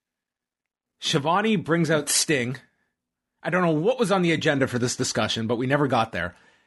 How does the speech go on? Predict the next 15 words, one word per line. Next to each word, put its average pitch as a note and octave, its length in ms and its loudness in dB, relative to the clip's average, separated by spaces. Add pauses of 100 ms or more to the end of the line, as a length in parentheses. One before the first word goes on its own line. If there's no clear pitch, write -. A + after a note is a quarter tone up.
(220)
Jake A3+ 320 -2
Roberts E3 540 0
came B2+ 280 -2
out. G#2 300 -4 (1000)
I F#3+ 140 0
have G3 120 0
gone F3+ 200 2
through D3 140 2
so D#3+ 200 0
many C#3+ 680 0
different C#3 260 -4
opinions A#2 400 -4
of F#2+ 80 -8
Jake A#2+ 240 -2
Roberts. A2 440 0